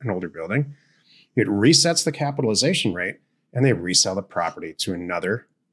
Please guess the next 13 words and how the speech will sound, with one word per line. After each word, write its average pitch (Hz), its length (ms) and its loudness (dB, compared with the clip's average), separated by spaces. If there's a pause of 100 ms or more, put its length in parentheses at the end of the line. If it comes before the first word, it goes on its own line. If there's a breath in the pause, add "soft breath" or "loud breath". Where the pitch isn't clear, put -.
(680)
private 101 240 2
equity 147 280 4
group. 80 280 -14 (320)
All 113 160 4
this 156 160 6
causes 92 600 -2
lack 98 260 0
of 104 240 -8 (100)
affordable 90 420 -4
housing, 85 420 -4
which - 160 -4
is 87 100 -8
every, 90 220 -10